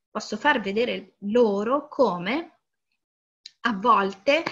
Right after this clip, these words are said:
ci siano troppe ripetizioni di una parola, di un aggettivo, di un verbo all'interno di un componimento. Quindi,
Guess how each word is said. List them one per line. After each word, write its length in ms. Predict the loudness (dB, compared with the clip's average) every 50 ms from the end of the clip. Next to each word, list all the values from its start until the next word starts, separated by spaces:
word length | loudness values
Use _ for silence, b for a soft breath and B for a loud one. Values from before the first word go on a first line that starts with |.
| B B B B B B
ci 160 | -4 -4 -4
siano 480 | -2 0 0 2 2 2 0 -2 -4
troppe 380 | -2 2 2 2 2 2 0 0
ripetizioni 840 | 2 2 2 0 0 -2 -2 -2 -2 0 2 2 2 2 0 -2 -2
di 80 | -4
una 200 | -4 -2 -2 -2
parola, 440 | -2 -2 -2 0 0 0 0 0 0
di 120 | -2 -4 -6
un 80 | -8
aggettivo, 640 | -8 -8 -8 -10 -10 -10 -10 -8 -6 -6 -4 -2 -4
di 100 | -4 -4
un 140 | -4 -4 -2
verbo 420 | 0 2 2 2 2 0 -4 -4
all'interno 720 | -4 -2 -2 0 0 0 0 0 -2 -2 -2 -2 -4 -4
di 80 | -4 -4
un 120 | -4 -4
componimento. 1000 | -4 -6 -6 -6 -6 -8 -8 -8 -8 -8 -8 -10 -10 -10 -10 -12 -12 -8 -8 -6
Quindi, 600 | -2 -2 -2 -2 -2 -4 -6 -6 -4 -4 -6 -6